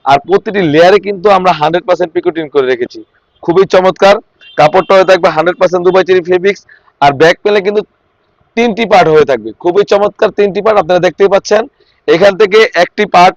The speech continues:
সামনে আনলে কিন্তু যারা চাচ্ছিলেন চোখ ঢেকে খাসভাবে পর্দার জন্য ওয়্যার করতে, তারা কিন্তু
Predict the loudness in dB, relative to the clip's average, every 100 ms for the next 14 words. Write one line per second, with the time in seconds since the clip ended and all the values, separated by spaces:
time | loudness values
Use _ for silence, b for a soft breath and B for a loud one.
0 | _ -4 -2 0 0 0 2 2 2 0
1 | -4 -6 -4 -4 -6 _ _ -2 0 2
2 | 2 0 0 0 -2 -2 0 0 0 -2
3 | -2 -4 -6 _ _ _ -8 0 4 4
4 | 2 0 0 0 0 0 -2 -2 -2 -2
5 | -2 0 -2 -2 -6 -4 0 0 0 -4